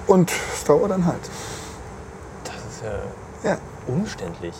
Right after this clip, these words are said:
Speaker 1: Na klar. Aber na klar, die sagen dann wieder, na, sie müssen sich immer zwei Stücke best-, ähm, verschreiben lassen beim Arzt.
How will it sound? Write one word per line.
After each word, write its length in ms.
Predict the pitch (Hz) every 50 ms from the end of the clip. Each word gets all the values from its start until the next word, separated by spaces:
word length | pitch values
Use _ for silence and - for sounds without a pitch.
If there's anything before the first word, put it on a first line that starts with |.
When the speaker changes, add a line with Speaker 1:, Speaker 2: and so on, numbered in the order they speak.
| - - - - -
Speaker 1:
Na 120 | - 135 120
klar. 220 | - 113 113 127 - - - - - - - - - - - - - - - - - - - - - -
Aber 300 | - 135 151 151 143 131 117
na 180 | 131 143 147 139
klar, 240 | - 165 165 139 101 120 123 117 - - - - -
die 80 | 127
sagen 340 | 123 123 135 131 143 165 165
dann 160 | 156 156 160
wieder, 240 | 151 151 160 165 156 139 - -
na, 100 | 139 131 - - - - -
sie 140 | - - 135
müssen 240 | 131 143 139 156 151
sich 180 | 147 151 -
immer 200 | - 170 165 156
zwei 240 | - - 147 131 143
Stücke 240 | - - 170 175 160
best-, 240 | 156 165 - - - - -
ähm, 640 | - 170 160 160 160 160 165 160 160 160 156 151 160 -
verschreiben 420 | - 147 - - 131 135 139 151
lassen 200 | 151 151 - 160
beim 140 | 156 165 165
Arzt. 260 | 202 208 214 - -